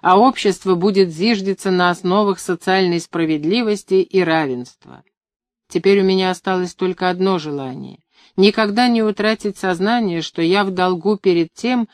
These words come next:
что было мне дано с тех пор, как я впервые услышала про сионизм в маленькой комнатке в царской России, и потом за пятьдесят лет здесь,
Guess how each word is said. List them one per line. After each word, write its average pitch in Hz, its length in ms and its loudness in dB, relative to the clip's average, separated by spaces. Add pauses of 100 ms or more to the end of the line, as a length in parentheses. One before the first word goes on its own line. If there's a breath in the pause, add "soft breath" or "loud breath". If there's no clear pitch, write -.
(120)
что - 320 0
было 233 300 2
мне 214 300 2
дано 196 360 0
с - 100 -8
тех 185 280 -2
пор, 247 240 -2
как 175 240 -4
я 185 160 2
впервые 214 600 -2
услышала 208 720 -2
про 185 180 -4
сионизм 190 760 -2 (220 loud breath)
в 175 120 -4
маленькой 220 580 2
комнатке 202 640 0
в - 80 -8
царской 185 560 -2
России, 170 640 -4 (240 soft breath)
и 202 140 2
потом 220 440 0
за 175 160 -2
пятьдесят 196 680 -4
лет 190 280 0
здесь, 165 500 -6